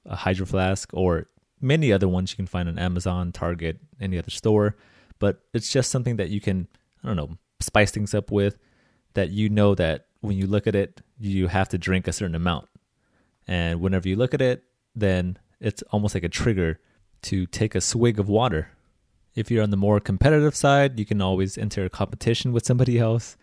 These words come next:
Uh, it doesn't have to be official, or it could be official if you wanted to. Again, it goes back to one of the earlier, earliest episodes,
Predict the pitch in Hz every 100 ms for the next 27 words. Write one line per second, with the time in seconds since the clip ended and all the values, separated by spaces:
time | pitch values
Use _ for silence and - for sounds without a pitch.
0 | _ _ _ _ 95 92 98 - 101 92
1 | 90 87 85 - 131 - 131 110 87 90
2 | - 143 139 - 135 135 127 127 120 -
3 | 101 101 101 - 110 104 104 _ _ _
4 | - 92 90 87 95 101 98 98 98 95
5 | - 87 85 95 92 87 - 107 104 -
6 | 82 - - 151 143 85 - - - 87
7 | 85 -